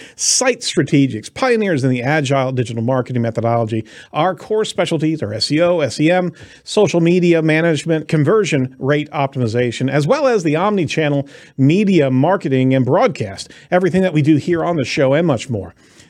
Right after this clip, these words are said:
all focused on results-based marketing that works. So if you're interested in what we can do for you, just give us a call at eight seven seven S E O for web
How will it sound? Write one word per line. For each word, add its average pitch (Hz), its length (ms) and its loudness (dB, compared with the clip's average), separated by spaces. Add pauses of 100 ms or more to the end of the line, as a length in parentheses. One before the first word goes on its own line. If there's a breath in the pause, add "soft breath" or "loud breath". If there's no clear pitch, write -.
(600 soft breath)
all 330 200 4
focused 147 340 0
on 131 140 0
results-based 127 1000 -2
marketing 107 400 -4
that 110 160 -6
works. 104 280 -14
So 139 120 2
if 170 120 2
you're 220 100 2
interested 240 540 -2
in 117 160 -2 (200 loud breath)
what 170 200 0
we 196 120 0
can 147 120 0
do 165 120 4
for 147 140 -2
you, 147 220 2
just 214 220 -2
give 233 100 2
us 180 120 -8
a 156 40 -10
call 147 280 -2
at 113 160 -8
eight 165 160 0
seven 147 260 -2
seven 139 480 -2
S 185 260 -4
E 170 160 -4
O 147 120 2
for 127 160 -4
web 127 320 0